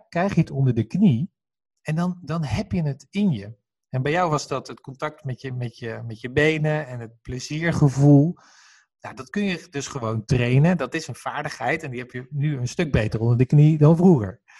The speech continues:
Eh, en voor mij geldt dat ook als je het hebt over zelfbeheersing. En ik heb natuurlijk vanaf toen veel meer vaardigheden eigen gemaakt die ik graag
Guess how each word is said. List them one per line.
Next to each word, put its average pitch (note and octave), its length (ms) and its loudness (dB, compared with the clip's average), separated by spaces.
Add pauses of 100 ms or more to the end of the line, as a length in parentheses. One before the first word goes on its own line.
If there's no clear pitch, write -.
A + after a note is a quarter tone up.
(540)
Eh, B2 320 -4
en C#3+ 80 0
voor D#3+ 140 0
mij E3 180 2
geldt A#2+ 200 -4
dat B2 160 -8
ook E3+ 260 2
als G#2+ 100 -8
je A#2 60 -12
het G#2+ 80 -12
hebt G#2 140 -14
over A2 200 -8
zelfbeheersing. A#2+ 1000 -6
En G#2 100 -18
ik G#2+ 100 -16
heb A2 140 -12
natuurlijk A2 320 -16
vanaf G#2+ 240 -14
toen B2 220 -8
veel A2+ 200 -2
meer A2+ 280 0
vaardigheden A2+ 720 -2
eigen A#2+ 300 -10
gemaakt A#2+ 420 -8
die A#2+ 100 -10
ik A2+ 100 -14
graag A2+ 400 -8